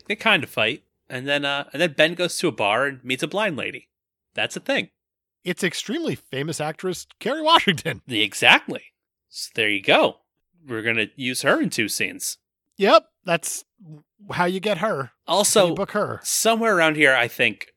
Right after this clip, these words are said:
Speaker 1: Sue goes out for some reason, and there's, she's ambushed by the public. So once again, she has to strip down to nothing to escape. It might be here, it might be somewhere else in the movie. It doesn't matter because
Speaker 2: It
Speaker 1: it
Speaker 2: doesn't
Speaker 1: gives
Speaker 2: matter.
Speaker 1: nothing to the plot. But it is the third time they find an excuse to take all of Jessica Alba's clothes off.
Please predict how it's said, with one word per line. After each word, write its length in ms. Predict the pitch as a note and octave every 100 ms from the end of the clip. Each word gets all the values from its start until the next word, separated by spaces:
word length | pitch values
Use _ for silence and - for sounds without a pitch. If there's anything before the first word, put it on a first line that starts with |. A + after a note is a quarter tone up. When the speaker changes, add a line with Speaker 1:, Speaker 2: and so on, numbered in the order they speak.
| -
Speaker 1:
Sue 420 | - - E3 E3+
goes 240 | D#3 D3 C3
out 160 | C#3
for 120 | - A#2+
some 300 | - C3+ A2
reason, 400 | A2 - G#2 A2
and 120 | A#2
there's, 380 | A2 G#2+ - - C#3
she's 240 | - D3+ -
ambushed 580 | B2+ C#3 B2 A2 - -
by 140 | A2
the 60 | G#2+
public. 360 | C#3+ C3 A2+ -
So 140 | B2
once 260 | B2 B2+ B2
again, 300 | A#2 A2 G2+ - -
she 180 | - A#2+
has 180 | A#2+
to 60 | B2
strip 280 | - B2 -
down 180 | G#2 F#2+
to 60 |
nothing 420 | G#2 G#2 - F#2+
to 120 | - G2
escape. 420 | - - G#2+ - - - D3
It 100 | C#3
might 220 | D3+ D3+
be 80 | C#3+
here, 180 | C#3 A#2
it 60 |
might 120 | A#2+ A#2+
be 60 |
somewhere 300 | - B2+ G#2+
else 180 | G#2+ A2
in 40 | A2+
the 40 |
movie. 300 | G#2 G#2 G#2+
It 160 | A2+ -
doesn't 320 | G#3 D#3 G#2
matter 280 | G#2+ G#2 G2+
because 280 | A2+ B2 C#3
Speaker 2:
It 40 |
Speaker 1:
it 20 |
Speaker 2:
doesn't 420 | D#3+ D3+ E3+ A#2+ A2
Speaker 1:
gives 180 | E3
Speaker 2:
matter. 120 | C#3+ A2+
Speaker 1:
nothing 240 | D#3 C#3+
to 80 | A#2
the 80 | A2
plot. 280 | C#3+ B2 C#3+
But 100 | G3+
it 100 | B3
is 220 | G#3+ - - -
the 120 | F#3
third 260 | - F#3 D3+
time 200 | D#3+ C3
they 80 | A#2+
find 200 | C3+ A#2
an 80 | G#2+
excuse 360 | - C3+ A#2
to 80 | -
take 300 | - A#2 G2+ -
all 140 | A#2+
of 60 | F#2+
Jessica 280 | G2+ - G#2+
Alba's 220 | F#2+ -
clothes 300 | - C#3+ A2
off. 260 | A#2 -